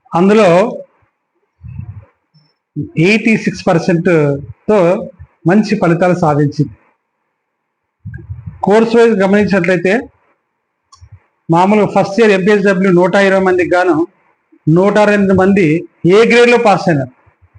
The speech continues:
మిగతా వాళ్ళు అంటే పద్దెనిమిది మంది, ఆ పద్దెనిమిది మందిలో కూడా కొంతమంది ఆబ్సెంట్ అయినారు.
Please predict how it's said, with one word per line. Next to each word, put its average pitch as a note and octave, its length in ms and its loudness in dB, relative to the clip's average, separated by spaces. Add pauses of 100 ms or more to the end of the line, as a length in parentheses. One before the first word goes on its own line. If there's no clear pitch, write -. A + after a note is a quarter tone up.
(540)
మిగతా G3 280 0
వాళ్ళు G3 260 2
అంటే E3+ 180 0
పద్దెనిమిది F3 400 0
మంది, F3 180 2
ఆ E3 100 0
పద్దెనిమిది F#3 400 0
మందిలో G3+ 200 2
కూడా A#3 280 0 (360)
కొంతమంది F#3+ 380 0
ఆబ్సెంట్ F#3+ 400 0
అయినారు. E3 260 0